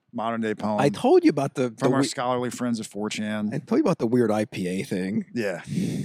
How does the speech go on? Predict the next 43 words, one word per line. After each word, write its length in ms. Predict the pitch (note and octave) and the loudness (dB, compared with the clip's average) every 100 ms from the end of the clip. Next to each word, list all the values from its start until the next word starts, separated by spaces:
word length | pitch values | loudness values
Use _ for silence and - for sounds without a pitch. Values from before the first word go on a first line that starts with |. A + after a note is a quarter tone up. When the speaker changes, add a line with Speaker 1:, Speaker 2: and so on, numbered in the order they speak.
| - | -6
Speaker 2:
<laughs> 580 | - - - - - - | -10 -18 -12 -12 -12 -4
I 60 | D3+ | 4
was 160 | E3+ E3 | 4 4
right. 440 | F3+ - - - - _ - | 2 2 0 -6 -8 _ -8
Speaker 1:
And 160 | D3+ | -4
listen, 320 | F#3 - F#2+ F2 | -4 -4 -8 -8
on, 180 | C#3+ F3 | -8 -4
on 200 | E3+ E3 | -2 -2
the 100 | E3+ | -2
Alex 280 | - G#3 | -2 -2
Adams 240 | C3 D3 A#2+ | -2 -2 -4
show, 440 | - F#2 F2+ F2 _ _ _ _ | -4 -4 -4 -8 _ _ _ _
we 80 | D3 | -4
don't 120 | G#3+ | -2
judge 200 | D#3 B2 | 0 2
anyone. 400 | B2+ G#2 D#2+ - - | 2 0 -6 -14 -8
We 180 | B2 D3 | -2 0
love 180 | C#3 B2 | 2 2
every, 340 | B2 C#3+ C3+ A2+ | 0 -2 -4 -4
love 180 | C3 | -4
and 80 | D3 | -2
accept 300 | C#3 B2+ A#2 | -4 -4 -4
everyone. 480 | F2 E2+ D#2 D#2 C#2+ _ | -4 -4 -6 -8 -12 _
Speaker 2:
Of 60 | |
course. 420 | - - - - - _ _ | -6 -6 -6 -10 -18 _ _
Speaker 1:
'Cause 160 | - A2 | -8 -4
as 160 | B2+ A#2 | -4 -4
much 160 | D#3 | -2
as 100 | F3+ E3 | 0 0
you 60 | |
might 220 | E3 D3 | 0 0
think 180 | C#3 C3+ | -2 -2
I'm, 320 | A2+ A2 G2+ - _ _ _ _ _ _ _ _ _ - | -2 -2 -4 -6 _ _ _ _ _ _ _ _ _ -6
you 140 | A#2+ | -4
know, 80 | G2 | -4
the 100 | G2 | -4
Chad, 580 | - B2+ A#2 A2+ G#2+ F2 - _ _ _ _ _ _ - | -2 2 2 2 0 -6 -20 _ _ _ _ _ _ -4
some 260 | C#3 A#2+ - - | -2 -2 -4 -4
ta-, 220 | C#3 A#2+ - | -2 -2 -4
toxic 420 | C3+ C#3 - - | -4 -4 -4 -8
Chad 380 | - C3 C#3+ A#2 | -2 0 0 -2
guy 240 | E2 E2 | -4 -4
meme, 460 | E2+ E2+ F2 G#2 | -4 -6 -6 -8